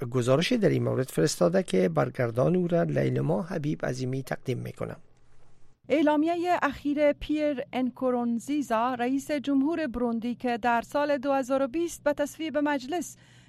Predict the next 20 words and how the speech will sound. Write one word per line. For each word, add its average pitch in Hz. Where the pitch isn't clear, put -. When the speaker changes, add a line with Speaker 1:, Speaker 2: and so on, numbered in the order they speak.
Speaker 2:
دوره 208
او 226
به 226
پایان 262
می‌رسد 277
و 240
گفته 226
است 226
از 202
رئیس 226
جمهور 220
آینده 214
حمایت 233
می‌کند، 311
مورد 247
استقبال 240
چندین 247
کشور 262
قرار 185
گرفت. -